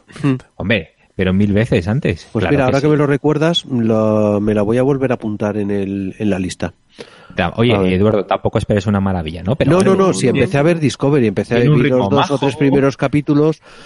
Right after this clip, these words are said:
Speaker 1: eh, que era lo que decíamos, lo-, los Klingons del Circo del Sol.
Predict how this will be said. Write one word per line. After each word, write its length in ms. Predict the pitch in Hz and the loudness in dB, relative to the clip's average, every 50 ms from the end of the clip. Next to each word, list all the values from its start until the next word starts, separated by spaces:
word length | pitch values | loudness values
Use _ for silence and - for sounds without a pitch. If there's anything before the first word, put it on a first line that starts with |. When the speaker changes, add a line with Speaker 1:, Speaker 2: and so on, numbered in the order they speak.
| - - - _ - | -20 -20 -20 _ -12
Speaker 1:
eh, 680 | - 107 104 104 104 104 104 104 104 104 101 101 98 - | -8 -4 -2 -2 -2 -2 -2 -4 -4 -4 -4 -6 -6 -2
que 120 | - 117 110 | -2 0 0
era 140 | 110 120 | 0 0
lo 140 | 123 123 117 | 0 0 0
que 80 | 107 120 | 0 -2
decíamos, 440 | 113 110 101 101 127 123 117 117 110 | -2 -2 -4 -2 -2 0 0 0 2
lo-, 260 | 113 113 113 110 120 | 2 2 2 0 0
los 160 | 127 117 - | 0 -2 0
Klingons 400 | - 131 131 131 139 143 143 135 | 0 0 0 2 2 0 0 0
del 140 | 131 113 104 | 0 -2 -2
Circo 260 | - - 127 - - | -2 -4 -4 0 0
del 80 | 107 98 | -2 0
Sol. 240 | - 156 151 127 | 0 0 0 0